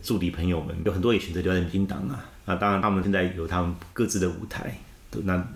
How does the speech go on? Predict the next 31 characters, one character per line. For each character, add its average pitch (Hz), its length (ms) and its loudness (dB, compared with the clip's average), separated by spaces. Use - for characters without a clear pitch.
他 98 60 2
们 85 140 2
都 90 280 2
非 101 120 0
常 87 140 0
优 82 160 2
秀， 85 320 -2
非 90 180 -2
常， 82 240 -4
他 - 140 -6
们 80 220 0
有 80 120 -2
些 85 200 0
已 80 40 -2
经 87 240 2
当 98 160 2
上 101 260 0
议 101 140 4
员， 85 600 -2
然 90 120 -2
后， 87 440 0
呃， 82 380 -2
有 85 60 -2
些 92 140 0
已 85 40 0
经 90 340 2
当 92 160 0
上 98 160 2
政 98 180 2
务 92 120 2
官， 85 320 0